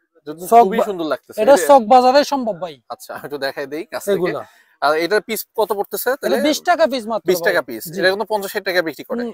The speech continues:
Speaker 1: হুম?
Speaker 2: পঞ্চাশ ষাট টাকা, পঞ্চাশ টাকা তো ভাই একদম ইজি।
Speaker 1: পঞ্চাশ টাকা
Speaker 2: এটা
Speaker 1: ইজি
Speaker 2: যে
Speaker 1: বিক্রি
Speaker 2: কোনো
Speaker 1: করতে
Speaker 2: কেউ
Speaker 1: পারবে।
Speaker 2: তো ভাই পঞ্চাশ টাকা নিবে।
Speaker 1: নিবেই। ওকে। আর এবং বক্সের কত রকমের কালেকশন আছে? এই যে আমি এখানে
Speaker 2: বক্সের
Speaker 1: দেখাই,
Speaker 2: ভাই
Speaker 1: বক্সে কিন্তু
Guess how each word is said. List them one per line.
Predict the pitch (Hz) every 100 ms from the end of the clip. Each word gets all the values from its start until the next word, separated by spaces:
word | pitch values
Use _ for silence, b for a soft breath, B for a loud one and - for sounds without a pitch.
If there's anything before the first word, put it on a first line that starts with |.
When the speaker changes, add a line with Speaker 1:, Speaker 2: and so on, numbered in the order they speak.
| _
Speaker 1:
হুম? | 196 359 -
Speaker 2:
পঞ্চাশ | 277 277 285
ষাট | - 320 -
টাকা, | 294 -
পঞ্চাশ | 302 302 320
টাকা | - 269
তো | 240
ভাই | 220 190
একদম | 175 147 185 175
ইজি। | 156 143 _ -
Speaker 1:
পঞ্চাশ | 156 160
টাকা | 175 160
Speaker 2:
এটা | 226
Speaker 1:
ইজি |
Speaker 2:
যে | 233
Speaker 1:
বিক্রি | 277
Speaker 2:
কোনো | 302 294
Speaker 1:
করতে | 277
Speaker 2:
কেউ | 277
Speaker 1:
পারবে। | 277
Speaker 2:
তো |
ভাই | 269 254
পঞ্চাশ | 254 254 233
টাকা | 247 226
নিবে। | 214 175 120 -
Speaker 1:
নিবেই। | 135 117 95 87 _ -
ওকে। | 107 143 180 _ _ b b b b 123
আর | 123 120 123 123
এবং | 151 196
বক্সের | 175 185 - 226
কত | 214 214
রকমের | 214 208 202
কালেকশন | 190 180 170
আছে? | 143 175
এই |
যে | 170
আমি | 180 185
এখানে | 185 214
Speaker 2:
বক্সের | 170
Speaker 1:
দেখাই, | 262 240
Speaker 2:
ভাই | 180 202
Speaker 1:
বক্সে | 190 185
কিন্তু | 190 180